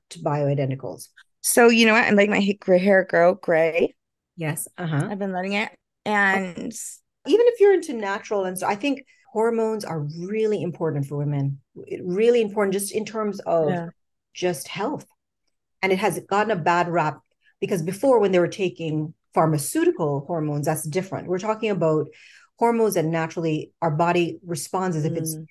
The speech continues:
Speaker 1: creating it on our own.
Speaker 2: I just gone through such a spiritual journey with this moving into my Crohn's stage that I've just been embracing this wisdom and also this space that I feel.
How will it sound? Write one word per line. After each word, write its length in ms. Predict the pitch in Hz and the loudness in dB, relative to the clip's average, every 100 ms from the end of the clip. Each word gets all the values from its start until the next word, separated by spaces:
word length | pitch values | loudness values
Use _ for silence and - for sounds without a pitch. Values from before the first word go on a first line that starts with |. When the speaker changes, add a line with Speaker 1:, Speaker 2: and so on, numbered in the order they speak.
| _ | _
Speaker 1:
creating 340 | - 175 160 | -4 -2 0
it 80 | 156 | -2
on 160 | 147 139 | -2 -2
our 120 | 131 | -4
own. 300 | 147 147 135 _ _ _ _ | -6 -10 -10 _ _ _ _
Speaker 2:
I 160 | 220 262 | 2 2
just 320 | - 294 - - | 4 2 0 -6
gone 260 | - 285 285 | -4 -2 0
through 200 | 240 196 | 0 -2
such 260 | - 175 202 | -2 -6 -6
a 60 | |
spiritual 540 | 190 - 160 147 208 185 | -6 -2 2 2 2 -2
journey 480 | 165 143 139 156 175 | 0 0 0 0 0
with 220 | 160 160 | -2 -2
this 340 | 151 151 - - - - | -4 -4 -6 -14 -20 0
moving 300 | 165 160 180 | 2 4 2
into 280 | 175 - 170 | 2 0 -2
my 120 | 151 | -2
Crohn's 460 | - 143 139 160 - | -2 -2 -2 -2 -4
stage 640 | 220 214 254 247 - - - _ _ _ - | 0 0 0 -2 -8 -12 -14 _ _ _ -4
that 400 | 202 196 185 - _ _ _ - | 2 4 2 0 _ _ _ -4
I've 200 | 190 185 | -2 -2
just 360 | - 233 - - | -4 -4 -4 0
been 500 | 190 160 156 - - - | 2 2 0 -4 -10 -4
embracing 1000 | 185 151 160 160 202 - 170 160 156 156 - - _ | -4 -4 -2 0 0 -2 -2 -4 -4 -8 -12 -20 _
this 200 | 190 180 | -4 -4
wisdom 1080 | 165 151 156 180 247 - - 135 131 117 233 _ _ - - _ - | -4 -4 2 4 4 2 2 2 2 -2 -4 _ _ -20 -20 _ 2
and 140 | 208 | 4
also 380 | 196 277 320 285 | 6 4 4 4
this 200 | 208 180 | 4 0
space 540 | - - 233 294 - | -2 0 2 2 -4
that 140 | - 156 | -2 0
I 100 | 147 | 0
feel. 460 | 147 135 127 - | -2 -4 -4 -8